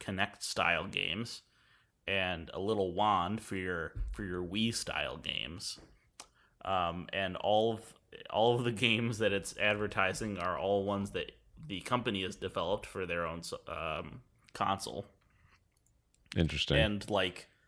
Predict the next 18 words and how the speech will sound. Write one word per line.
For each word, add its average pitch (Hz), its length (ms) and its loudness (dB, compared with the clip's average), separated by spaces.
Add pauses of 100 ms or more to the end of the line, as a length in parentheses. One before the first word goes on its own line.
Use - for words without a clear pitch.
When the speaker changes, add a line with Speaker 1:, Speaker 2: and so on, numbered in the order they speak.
(500)
Speaker 1:
the 104 120 2
Peppa 113 400 2
Pig, 95 520 0 (640)
<laughs> - 160 -8 (300)
uh, 101 420 4
tie-in. 98 560 4 (800)
Um, 87 460 -6 (380)
this, 110 380 -2 (100)
it's - 380 -2 (160)
advertised 135 520 6
mostly 107 340 0
for 98 160 -4
family, 104 520 0 (1120)
which 131 320 0
to 120 80 -2
me 131 260 6
says, 95 580 2 (500)
um, 95 500 4